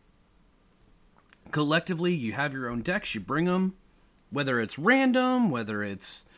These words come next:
something where you're actually drafting them, it doesn't matter. But change it up. Especially if you're in a play group where you're playing with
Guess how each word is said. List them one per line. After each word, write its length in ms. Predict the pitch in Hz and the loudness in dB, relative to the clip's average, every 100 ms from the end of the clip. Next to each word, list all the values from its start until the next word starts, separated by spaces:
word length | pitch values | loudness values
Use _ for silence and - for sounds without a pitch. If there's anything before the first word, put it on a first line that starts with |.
| - - | -20 -10
something 480 | - 143 131 127 | -4 -2 -2 -2
where 260 | 117 110 110 | 0 0 0
you're 220 | 104 113 | -2 -2
actually 380 | 120 135 - 110 | 2 2 0 -6
drafting 680 | 95 113 147 165 - 165 139 | -8 2 4 4 2 -2 0
them, 440 | 135 127 127 123 | 0 0 0 -2
it 80 | 139 | -2
doesn't 260 | 208 165 113 | -2 -2 -4
matter. 300 | 73 60 - - | -8 -12 -16 0
But 300 | 196 190 - - _ _ _ _ _ _ _ _ _ _ _ _ - | 0 0 -6 -20 _ _ _ _ _ _ _ _ _ _ _ _ -6
change 380 | - 254 285 240 | 2 6 8 6
it 80 | |
up. 300 | 233 170 - _ - _ _ _ _ _ _ _ - | 4 2 -2 _ -20 _ _ _ _ _ _ _ -2
Especially 800 | 208 - 285 311 - 233 185 143 | 0 2 2 2 2 2 2 0
if 120 | 135 | -2
you're 140 | 156 143 | -2 -2
in 80 | 131 | -4
a 40 | |
play 200 | - 165 | -2 -4
group 280 | 131 139 135 | -2 -8 -6
where 240 | 131 123 | -4 -4
you're 200 | 117 110 | -4 -6
playing 420 | - 165 170 120 | -6 -2 0 0
with 180 | 113 170 | -2 -6